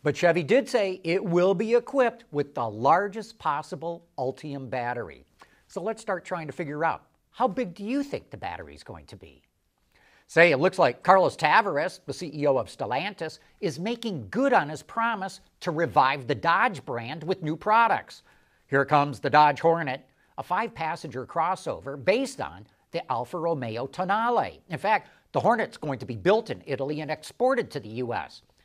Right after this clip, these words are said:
Here are the technical highlights. The base version, the Hornet G T, is priced just under thirty thousand dollars. It comes with a nine-speed automatic and a two-liter turbo four with a decent amount of horsepower,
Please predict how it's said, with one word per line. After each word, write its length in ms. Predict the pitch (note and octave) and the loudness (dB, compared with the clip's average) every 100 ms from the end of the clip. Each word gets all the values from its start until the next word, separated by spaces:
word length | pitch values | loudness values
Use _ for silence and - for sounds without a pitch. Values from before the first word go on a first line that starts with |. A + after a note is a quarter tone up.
| _ _ | _ _
Here 140 | C4 A3+ | -4 -4
are 60 | |
the 80 | C#3+ | -6
technical 440 | A2+ D3+ - B2+ G#2+ | -4 -4 -4 -10 -4
highlights. 680 | C#3 B2+ A#2 D#2+ C#2 - _ _ | -2 -2 -4 -8 -10 -20 _ _
The 80 | - | -4
base 440 | C3 F#3+ C4+ C4+ - | 0 2 2 0 -8
version, 400 | C3 D#2 D2 - _ _ | -10 -10 -14 -20 _ _
the 80 | D#3+ | 2
Hornet 340 | D3+ E3 D3+ | 4 2 0
G 200 | A#2+ D3 | -6 -6
T, 420 | C3+ - E3+ G#3 G#3 _ _ _ | -6 -8 -6 -8 -12 _ _ _
is 120 | D#3+ | -14
priced 420 | - F3+ F#3 - | -6 -6 -6 -8
just 320 | A#2+ A3+ A#3+ - | -4 -4 -4 -8
under 260 | F#3 F#3 G3+ | -8 -6 -6
thirty 440 | - - D#3+ E3 | -6 -4 -4 -6
thousand 500 | E3+ C#3 A2 A#2+ E3 | -4 -4 -2 -4 -4
dollars. 640 | D3+ G3 G#3+ F3+ F2 C#2 - _ _ _ | 2 2 2 0 -6 -14 -20 _ _ _
It 120 | - | -6
comes 220 | - C3+ | -4 -4
with 160 | A#2+ A#2+ | -2 -4
a 40 | |
nine-speed 520 | A2+ C3 C3+ - C#3 A#2+ | -2 -4 -6 -10 -8 -4
automatic 640 | A2+ G#2+ G#2+ G2+ C3+ - _ _ | -4 -4 -6 -6 -8 -10 _ _
and 140 | E3+ D#3+ | -8 -6
a 60 | |
two-liter 600 | D#3+ - C4+ B3+ A#3 G#3 F#3+ | -6 -4 -4 -2 -4 -4 -6
turbo 440 | - G#3+ E3 D3 | -4 -4 0 -2
four 580 | - B3 A#3+ F3 F#3+ - _ _ | -2 2 4 2 0 -6 _ _
with 140 | C4+ | -4
a 40 | A#3 | -2
decent 380 | F3+ A3+ A3+ G#3 | -2 -4 -2 -2
amount 260 | G#3 G#3 | -2 0
of 80 | G#3+ | 4
horsepower, 720 | B3 B3+ - D#3 A2+ F#2+ C#2 | 4 2 -2 -2 -2 -4 -10